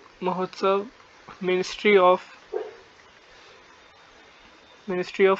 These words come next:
Housing and Urban Affairs ने announce करी। देखिए, confuse नहीं होना है, इसका goal ये है garbage free city।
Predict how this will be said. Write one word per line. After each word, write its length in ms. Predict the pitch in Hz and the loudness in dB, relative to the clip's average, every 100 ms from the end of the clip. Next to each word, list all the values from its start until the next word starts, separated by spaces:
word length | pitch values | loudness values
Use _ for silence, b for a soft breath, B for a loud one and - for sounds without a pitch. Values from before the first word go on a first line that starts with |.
| - | 4
Housing 480 | 170 170 170 185 190 - _ _ _ _ _ _ _ _ _ _ - _ _ - _ _ _ _ _ _ _ _ _ _ - - - - - - - _ - | 4 4 0 -4 -4 -12 _ _ _ _ _ _ _ _ _ _ -20 _ _ -20 _ _ _ _ _ _ _ _ _ _ -20 -20 -20 -20 -20 -20 -20 _ -4
and 260 | 180 180 190 180 | -2 -2 0 2
Urban 300 | 180 196 185 | 4 4 0
Affairs 400 | 170 180 170 - | 0 0 0 -2
ने 80 | 185 | -4
announce 300 | 165 160 165 | -2 -4 -8
करी। 300 | - 147 147 147 - - _ _ - - _ _ _ _ _ - - - - - - - - _ _ - - - - _ _ _ _ _ - - _ _ - - | -12 -12 -12 -16 -20 -20 _ _ -20 -20 _ _ _ _ _ -20 -20 -20 -20 -20 -20 -20 -20 _ _ -20 -20 -20 -20 _ _ _ _ _ -20 -20 _ _ -20 -12
देखिए, 300 | 147 - 202 | -10 0 0
confuse 560 | 185 160 147 - 180 180 | 2 -2 -4 0 0 2
नहीं 120 | 180 | -4
होना 160 | 180 | -4
है, 80 | 226 - B B B B B _ - | -6 -8 B B B B B _ 0
इसका 280 | 202 - 262 | 0 4 2
goal 480 | - 202 214 233 226 B B B _ _ _ 165 | 6 8 10 8 2 B B B _ _ _ -6
ये 140 | 165 | -2
है 360 | 160 175 - _ _ _ 175 | 0 -2 -4 _ _ _ -4
garbage 480 | 165 165 170 175 | 0 0 0 -4
free 200 | - 170 | -4 -6
city। 360 | 170 170 - 202 | -4 -6 -4 -6